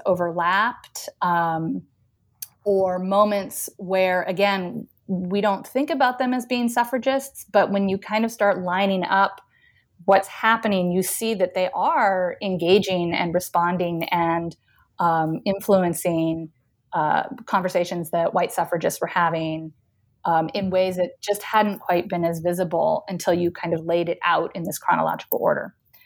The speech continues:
Um, so each chapter follows a woman, but also is kind of, um,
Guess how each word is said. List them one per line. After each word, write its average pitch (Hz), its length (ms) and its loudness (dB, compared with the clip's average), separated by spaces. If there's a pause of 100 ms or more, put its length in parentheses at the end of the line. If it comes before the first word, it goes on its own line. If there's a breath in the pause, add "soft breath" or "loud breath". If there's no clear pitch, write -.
(320 loud breath)
Um, 185 500 2 (160)
so 214 320 2
each - 340 -6
chapter 202 560 2 (160)
follows 190 480 0
a 180 220 -2
woman, 190 680 -2
but 185 220 -2
also 185 400 0
is 175 160 -2 (140)
kind 170 160 -2
of, 165 260 2 (480 soft breath)
um, 156 600 0